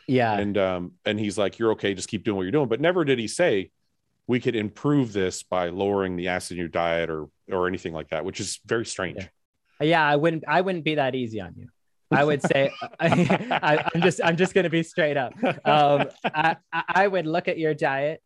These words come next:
Speaker 1: and since you have a history or e-, at least a predisposition to having kidney problems,
Speaker 2: Yeah.
Speaker 1: why would we add more on top?
Speaker 2: Yeah.
Speaker 1: Why?
Speaker 2: Well, I'm gonna
Speaker 1: Cost
Speaker 2: send you,
Speaker 1: be-, it's
Speaker 2: uh,
Speaker 1: cost benefit analysis.
Speaker 2: I'm
Speaker 1: That's
Speaker 2: gonna
Speaker 1: it.
Speaker 2: pay, I'm gonna pay you and send you my blood work after this. <laughs> You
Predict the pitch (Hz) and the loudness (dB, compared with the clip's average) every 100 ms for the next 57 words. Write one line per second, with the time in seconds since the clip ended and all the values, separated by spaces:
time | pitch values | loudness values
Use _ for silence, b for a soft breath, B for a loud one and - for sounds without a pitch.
0 | - 151 147 139 - 170 165 - 156 151 | 0 2 2 -2 -2 -2 -2 2 2 4
1 | 160 156 143 156 - 147 139 139 151 139 | 0 0 -2 -2 -4 -2 4 4 4 2
2 | 151 - 139 143 214 - 147 - 165 151 | 2 2 0 2 0 0 -4 -2 -2 -2
3 | - 135 139 165 143 131 131 139 135 127 | -2 0 0 -2 -4 -2 0 -2 -4 -4
4 | 151 185 151 120 117 143 - b b - | -2 -2 0 0 0 -4 -8 b b -6
5 | 92 78 185 202 170 160 156 139 131 127 | -4 -4 0 0 2 -2 -2 0 0 -2
6 | 120 117 110 104 85 78 _ _ _ _ | -2 0 -2 -6 -10 -14 _ _ _ _
7 | - 95 117 85 80 - _ _ 120 131 | -4 0 0 -2 -10 -20 _ _ 0 2
8 | 143 180 202 151 143 143 - 127 190 185 | 4 2 2 0 -2 -2 -4 0 0 0
9 | 160 170 170 165 147 120 98 - 104 - | 0 0 0 -2 -2 -4 -6 -10 -16 -6
10 | 113 139 143 123 131 127 139 127 131 120 | -2 2 2 2 0 0 0 0 0 0
11 | 110 - 95 92 87 90 101 95 85 87 | -2 -4 -6 -4 -4 -2 -2 -2 -2 -4
12 | 90 92 90 - - - - | -4 -4 -2 -2 -4 -12 0